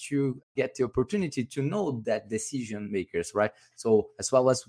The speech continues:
once we don't, we do, like, a commission to them and, and a survey, we get to know their, their pains and their, what they were looking to. So basically to get more,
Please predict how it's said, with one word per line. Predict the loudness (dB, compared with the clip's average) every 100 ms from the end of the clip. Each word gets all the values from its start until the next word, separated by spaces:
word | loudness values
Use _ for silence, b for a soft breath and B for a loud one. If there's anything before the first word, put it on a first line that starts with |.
| -10
once | -6 -6 -4
we | -4
don't, | -2 -2 -4 -8 -4
we | -2
do, | 2 4
like, | 4 4
a | -2 -6 _ _ _
commission | -8 -8 -8 -12
to | -6
them | -2 -2 -2
and, | -4 -4 -6
and | -4
a | -4
survey, | 2 2 2 0 -4 -8 _
we | -4
get | 2 2 2
to | -4 -2
know | 2 0
their, | 2 2 2 0 b b
their | -4 0 0
pains | -2 -4 -4 -6 -8 -8 -6
and | -6 -4
their, | -2 -2 0
what | 0 0 0
they |
were | -2 -4 -2 2 4
looking | 4 2 -6
to. | 0 0 0
So | -6 -4 -2
basically | -2 -4 -4 -6 -6
to | -8
get | -8 -6 -4
more, | -2 -2